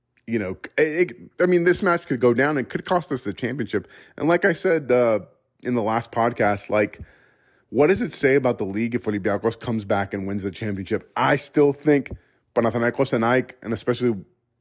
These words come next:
we're still the favorites, as crazy as that might sound, because overall body of work, we've played better football. Um, you know, another thing that was brought to my attention over this past week, chatting with a bunch of friends,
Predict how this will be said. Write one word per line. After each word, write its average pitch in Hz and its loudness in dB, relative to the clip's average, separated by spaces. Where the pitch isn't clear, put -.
we're 117 -2
still 131 0
the 127 2
favorites, 123 2
as 120 -4
crazy 131 2
as 131 2
that 131 2
might 127 -2
sound, 135 0
because 139 2
overall 127 4
body 120 2
of 107 0
work, 110 -2
we've 113 -8
played 120 0
better 107 -2
football. 123 -2
Um, 90 -8
you 123 2
know, 120 2
another 123 4
thing 151 0
that 147 2
was 135 0
brought 127 2
to 139 -4
my 117 0
attention 104 -4
over 117 2
this 107 2
past 101 -2
week, 107 -2
chatting 123 2
with 117 0
a 113 0
bunch 107 -2
of 95 -6
friends, 120 0